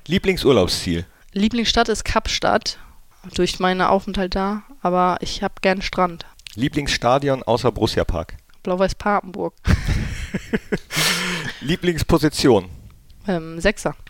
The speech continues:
Speaker 1: Deine unangenehmste Gegenspielerin?
Speaker 2: Johanna, Nachnamen weiß ich nicht.
Speaker 1: <laughs> Johanna. <laughs> Ähm, mit wem hättest du gern mal zusammengespielt?
Speaker 2: Gute Frage. Ich bin noch so Generation Renate Lingor, Birgit Prinz.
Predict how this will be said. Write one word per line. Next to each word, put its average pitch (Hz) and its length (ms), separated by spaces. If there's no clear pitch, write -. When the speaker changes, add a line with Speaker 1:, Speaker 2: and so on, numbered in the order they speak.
Speaker 1:
Deine 107 280
unangenehmste 117 760
Gegenspielerin? 78 720
Speaker 2:
Johanna, 220 720
Nachnamen 196 340
weiß 208 140
ich 175 100
nicht. 165 220
Speaker 1:
<laughs> - 200
Johanna. 123 460
<laughs> - 440
Ähm, 143 500
mit 131 220
wem 180 160
hättest 165 320
du 160 40
gern 151 200
mal 143 160
zusammengespielt? 123 960
Speaker 2:
Gute 202 300
Frage. 226 560
Ich - 140
bin 196 100
noch 202 160
so 185 180
Generation 185 680
Renate 180 380
Lingor, 185 280
Birgit 180 280
Prinz. - 480